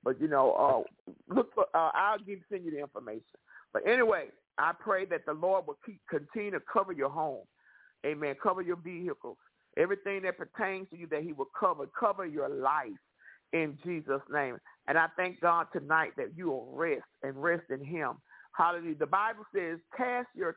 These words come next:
cares upon him." Talking about God, "For he careth for you." God cares for you. Even when it looks like you ain't got nobody but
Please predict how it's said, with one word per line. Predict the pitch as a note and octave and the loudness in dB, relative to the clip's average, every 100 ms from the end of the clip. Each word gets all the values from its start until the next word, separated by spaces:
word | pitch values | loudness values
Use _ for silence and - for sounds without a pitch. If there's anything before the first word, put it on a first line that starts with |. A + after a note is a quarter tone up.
| - | -4
cares | A3 G3+ D3 C3 C#3 | -4 -2 -2 -2 -4
upon | - B2+ - D#3 D#3 | -6 -6 -4 -2 -2
him." | F#3+ D#3 - _ _ _ | -6 -8 -10 _ _ _
Talking | C3 E3 | 0 2
about | D#3+ E3+ F#3 G3+ | 2 4 2 2
God, | E3+ C#3+ B2+ B2+ - _ _ - | 2 2 0 -4 -8 _ _ 0
"For | F3+ D#3 | 4 4
he | E3+ A#3 G3+ - | 2 -6 -8 0
careth | B3 C4 A#3+ D3+ - | 2 2 0 -2 -6
for | D#3 | -12
you." | E3 C#3+ - | -10 -12 0
God | B3+ C#4 B3 - | 2 2 -2 -2
cares | - D4 D4+ B3+ - | 0 4 2 0 -8
for | |
you. | G#3 F3+ - - _ _ _ _ - | -14 -14 -16 -20 _ _ _ _ 0
Even | C#4+ E4 E4 D#4 C#4+ | 4 4 4 0 0
when | C4 | 2
it | A#3+ | 2
looks | B3+ C#4+ C4+ | 2 2 4
like | A#3+ A#3+ | 2 2
you | B3+ | -6
ain't | A#3+ | 0
got | A3+ F#3+ | 2 2
nobody | A3+ C4 B3 A#3+ A#3+ | 2 2 4 2 0
but | G#3+ | -2